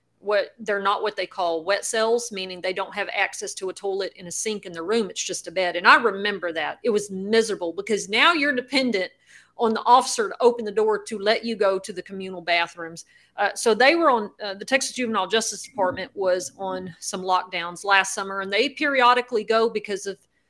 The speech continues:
because of violence, but mainly because of shortage of staff and, um,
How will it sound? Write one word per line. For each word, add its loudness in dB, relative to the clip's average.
because 2
of -2
violence, 0
but -2
mainly 0
because -6
of -6
shortage -4
of -10
staff -2
and, -14
um, -16